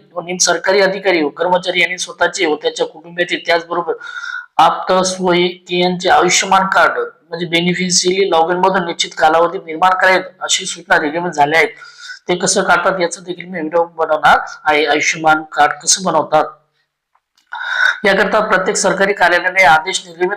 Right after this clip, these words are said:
करावेत व त्याबाबतची माहिती स्वतंत्रपणे संकलित करून सादर करण्याबाबतच्या सूचना सुद्धा संबंधितांकडे प्राप्त झाल्या आहेत. उदाहरण दिलेलं बघा, सिंधुदुर्ग जिल्ह्यामध्ये का, कसं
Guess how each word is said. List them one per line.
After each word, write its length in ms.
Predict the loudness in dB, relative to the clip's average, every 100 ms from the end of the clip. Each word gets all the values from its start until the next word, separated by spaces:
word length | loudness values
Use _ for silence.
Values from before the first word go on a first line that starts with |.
| 0
करावेत 380 | 2 4 2 -4
व 40 |
त्याबाबतची 580 | -2 0 2 -2 -8 0
माहिती 300 | 2 2 -2
स्वतंत्रपणे 680 | -8 -4 -2 0 0 0 0
संकलित 400 | -2 0 2 2 0
करून 240 | 0 0
सादर 360 | 0 0 2 0
करण्याबाबतच्या 640 | 0 -2 0 0 -2 -4
सूचना 320 | -8 -4 -2
सुद्धा 280 | -2 -4 -4
संबंधितांकडे 720 | -2 -4 -4 -4 -2 -2 0 -2
प्राप्त 400 | 2 0 0 -4
झाल्या 320 | 0 4 2 0 -12 -10 2
आहेत. 280 | 4 4 0
उदाहरण 440 | -4 _ 2 2
दिलेलं 300 | 0 0 0
बघा, 180 | 2 2
सिंधुदुर्ग 540 | 0 -6 -6 -2 -2
जिल्ह्यामध्ये 400 | 0 0 0 -2
का, 220 | -2 0 0
कसं 540 | 0 -4 0 2